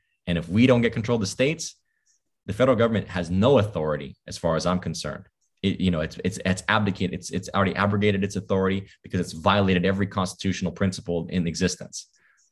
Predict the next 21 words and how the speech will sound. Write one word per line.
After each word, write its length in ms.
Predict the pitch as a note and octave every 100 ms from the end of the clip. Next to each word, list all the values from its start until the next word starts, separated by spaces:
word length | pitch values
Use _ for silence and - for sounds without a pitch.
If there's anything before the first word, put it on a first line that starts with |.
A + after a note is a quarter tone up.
| _ _ _
So 260 | - F#2+ F2
this 220 | E2 A2
is 100 | G#2+
really 160 | F2+ E2+
where 220 | D#2 D#2+
we 120 | D#2
are. 140 | D2 C#2+
We're 160 | G2
operating 420 | G#2 G2+ F#2+ F2+
under 200 | E2+ D#2+
a 80 | D#2+ D#2+ -
bunch 360 | E2+ E2 G2+ G#2
of 60 |
civil, 360 | - A2+ A2 F2+
you 60 | F2
know, 80 |
basically 260 | E2+ F2+ F2
U 180 | F2 G2
S 140 | F2+
civil 240 | - A2 A2+
codes 500 | A#2 A2+ A2 A2